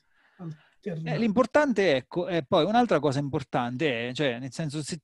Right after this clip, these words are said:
Speaker 2: tu devi capi-, cioè, devi immaginarti le forze che entrano in gioco, però devi immaginarti e devi immaginarti anche come si mixano, perché è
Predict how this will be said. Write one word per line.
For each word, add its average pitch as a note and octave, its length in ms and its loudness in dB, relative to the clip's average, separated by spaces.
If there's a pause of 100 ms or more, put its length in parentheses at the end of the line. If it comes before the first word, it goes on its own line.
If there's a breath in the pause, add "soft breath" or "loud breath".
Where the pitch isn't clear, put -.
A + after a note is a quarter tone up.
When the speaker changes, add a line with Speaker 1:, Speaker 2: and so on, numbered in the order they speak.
Speaker 2:
tu A3 180 2
devi C#3 240 2
capi-, D3+ 340 -2
cioè, C#3 200 -2
devi C#3+ 400 2
immaginarti E3+ 680 -2
le C#3+ 80 2
forze D#3+ 400 0
che B2+ 60 -4
entrano C3 280 -4
in D3 120 -4
gioco, B2+ 300 0
però C3+ 340 2
devi B2+ 200 -8
immaginarti E3 680 0
e C3+ 40 0
devi B2 140 -4
immaginarti D3 520 -4
anche B2+ 140 -4
come A2+ 240 -10
si - 140 -14
mixano, B2+ 440 -6
perché A#2+ 360 -10
è B2 160 -12